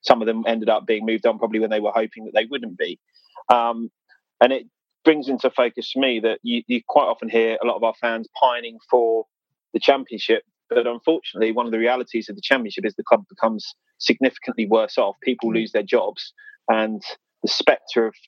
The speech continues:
Speaker 1: financial difficulty looms ever larger. So I,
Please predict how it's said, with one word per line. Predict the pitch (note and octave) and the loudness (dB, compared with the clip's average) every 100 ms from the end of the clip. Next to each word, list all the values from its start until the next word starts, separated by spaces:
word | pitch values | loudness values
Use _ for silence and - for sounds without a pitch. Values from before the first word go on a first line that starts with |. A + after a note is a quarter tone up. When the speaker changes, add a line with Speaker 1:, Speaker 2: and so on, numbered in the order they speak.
| - | 0
Speaker 1:
financial | - B2 A#2+ A#2+ - A#2 - | 2 4 0 -4 -6 0 2
difficulty | C3+ - A2 A2+ G2 G#2+ G#2 A#2 _ _ - | 2 -2 -4 -4 -2 -2 -2 -6 _ _ 4
looms | B2 A#2+ - | 4 4 -2
ever | A#2+ B2+ | 0 2
larger. | C#3+ C#3 - F2 - | 0 -2 -8 -14 -14
So | - C3 | 0 2
I, | B2 A#2 A#2 _ _ - - C3 | 2 -2 -6 _ _ -18 2 2